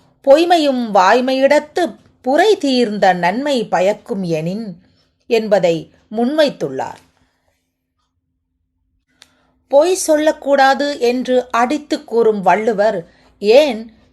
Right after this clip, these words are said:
விதிவிலக்காக இதனை முன்வைத்தார் என்பது முரண்பாடான கருத்தாக காணப்பட்டாலும், அதிலும் நன்மையே உண்டு என்பதை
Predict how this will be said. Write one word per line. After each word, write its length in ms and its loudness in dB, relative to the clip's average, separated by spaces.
விதிவிலக்காக 1120 0
இதனை 440 -2
முன்வைத்தார் 760 0
என்பது 560 -2
முரண்பாடான 920 2
கருத்தாக 720 2
காணப்பட்டாலும், 920 -2
அதிலும் 640 -2
நன்மையே 680 0
உண்டு 400 -2
என்பதை 600 -2